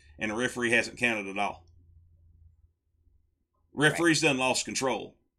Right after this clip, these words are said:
Speaker 1: Referee should be counting, but in, in the, in the spirit of storyline, he's not counting.
Speaker 2: Right.
Speaker 1: But in reality, he should be counting because he's lost damn control.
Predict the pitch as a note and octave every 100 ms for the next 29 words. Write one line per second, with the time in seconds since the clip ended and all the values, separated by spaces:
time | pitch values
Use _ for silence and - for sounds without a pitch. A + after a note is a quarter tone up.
0 | - B2+ C3+ D3 C3 B2+ A#2 A2+ B2+ G2
1 | G#2+ G#2+ A#2 A#2 - - B2 A#2+ A2+ -
2 | _ _ _ _ - - A#2 C#3+ C3+ B2
3 | A#2 A2+ - B2+ A#2 - D#3 C#3 C3 A#2
4 | - - E3 E3 A#2+ G#2 G#2 G2+ G2 G#2
5 | G2 - B2 C3 F#2 F#2 E2+ _ _ F#3
6 | F3 F#2 - _ _ _ - B2 A#2 -
7 | _ _ C3+ C3 A#2+ A2+ B2 C3 A#2 G#2
8 | G#2+ - D#3 D#3+ A#2+ A#2 A#2 C#3+ C#3+ C#3+
9 | C3+ G2+ A2+ - - C#3+ D#3 E3+ D3+ A#3
10 | A3+ C#3+